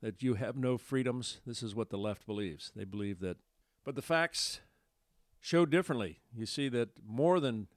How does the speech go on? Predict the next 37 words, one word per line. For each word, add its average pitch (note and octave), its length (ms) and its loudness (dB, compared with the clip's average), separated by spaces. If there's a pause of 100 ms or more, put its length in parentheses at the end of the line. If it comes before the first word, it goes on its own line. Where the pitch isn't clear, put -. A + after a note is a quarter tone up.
fifty C3 280 -2
percent A2 440 -4
of G2+ 80 -4
the F#2+ 60 -8
people A2+ 360 -6
who G2+ 300 -2
have A2 280 0
been G#2+ 160 -2
vaccinated G#2+ 720 -2 (540)
and D#3+ 300 2
boosted A2 480 2 (680)
have A#2+ 300 0
the A#2+ 120 2
highest A#2+ 640 -2
death B2+ 280 2
rate. F2+ 300 -6
So A2 320 -2
if G#2+ 240 -4
vaccines C3+ 520 -2
were A#2 120 -2
such - 380 -4
a G#2+ 180 -6
great A2 720 -4 (300)
invention A#2+ 720 2
of G#2 140 -2
science, D3+ 640 2 (220)
then A#2 260 0
we A#2+ 120 2
would A2 160 0
see A#2+ 240 -2
death G#2+ 320 0
rates G#2 340 0
much G#2 300 -6
lower A#2+ 420 2 (140)
than F#2 220 -6
fifty F#2+ 340 -4
percent. E2+ 480 -10